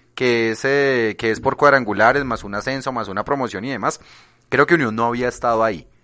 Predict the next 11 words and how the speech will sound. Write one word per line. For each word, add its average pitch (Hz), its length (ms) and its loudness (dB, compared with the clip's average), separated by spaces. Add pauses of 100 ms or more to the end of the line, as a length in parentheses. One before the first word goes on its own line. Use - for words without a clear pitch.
(120)
O - 80 -20
sea, 135 120 4
no 135 120 4
había 151 180 4
estado 170 360 8
tan 180 260 2
cerca 127 500 -2
de 196 100 0
tener 123 320 -4
esa 123 200 -2
promoción. 123 440 -8